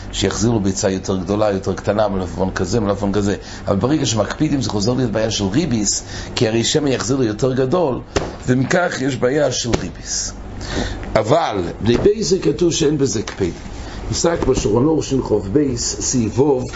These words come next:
המחלק לבני בית אלמנות בשבת יכול להטיל גורל, לא יאמר למי שיצא גורל פלוני, יהיה חלק פלוני שלו, והוא שיהיו החלוקים שווים אינו יוצא אלא כדי להשוותו,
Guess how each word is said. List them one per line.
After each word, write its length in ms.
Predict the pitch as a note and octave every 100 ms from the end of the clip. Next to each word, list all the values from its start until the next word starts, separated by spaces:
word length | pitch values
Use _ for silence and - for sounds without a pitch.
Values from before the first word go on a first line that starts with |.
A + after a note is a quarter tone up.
| - - -
המחלק 600 | B2 C3 - F3 F3 E3+
לבני 260 | C3+ A#2+ A#2+
בית 220 | D3 D#3 C#3+
אלמנות 360 | B2+ D3 C#3 G#2+
בשבת 400 | G2+ C#3 B2+ A#2+
יכול 220 | B2+ B2+
להטיל 280 | A#2 A2 G#2
גורל, 580 | F#2+ D3+ F3 D3 C3 B2+ - - -
לא 180 | B2+ G3+
יאמר 220 | G#3 D3+
למי 220 | B2 D3
שיצא 360 | E3 D#3 D3+ D3
גורל 280 | B2+ D3+ B2+
פלוני, 360 | - C#3+ E3 C#3
יהיה 160 | A2+ A2
חלק 340 | C3+ C3 B2 -
פלוני 380 | C3 C3+ A2+
שלו, 560 | G2+ - G#2 C3+ F3 C#3 - - - - -
והוא 440 | A#2+ D3 C#3 G#3+ C#4
שיהיו 280 | - F#3
החלוקים 500 | D#3 - D3+ F3+ C#3
שווים 380 | A#2+ F#3 F3+ D#3
אינו 140 | C3+ C#3
יוצא 220 | E3 D#3
אלא 80 | C#3+
כדי 240 | C#3 A#2+
להשוותו, 840 | A2+ G2+ - - F#3+ D3 C3 A#2+